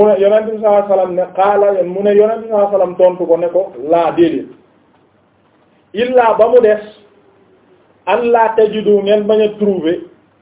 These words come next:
ghayraha, yeneen ndab yu dul yooyu rek, farsiluha, bu boobaa nag, bu dee moo fi sës, na ngeen ko raxas, wa kulu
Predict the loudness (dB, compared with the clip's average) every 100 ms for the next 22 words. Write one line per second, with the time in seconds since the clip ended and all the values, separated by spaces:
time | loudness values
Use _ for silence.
0 | _ _ _ _ _ _ -12 -2 0 2
1 | 0 -2 0 0 0 -2 0 -2 -2 -6
2 | -4 0 2 4 2 -2 -6 -4 -4 -4
3 | -2 0 2 0 -2 0 0 2 0 -4
4 | -10 -16 _ _ -4 2 4 4 2 -2
5 | -6 -6 -8 -2 -2 0 0 0 -4 -2
6 | -2 0 0 0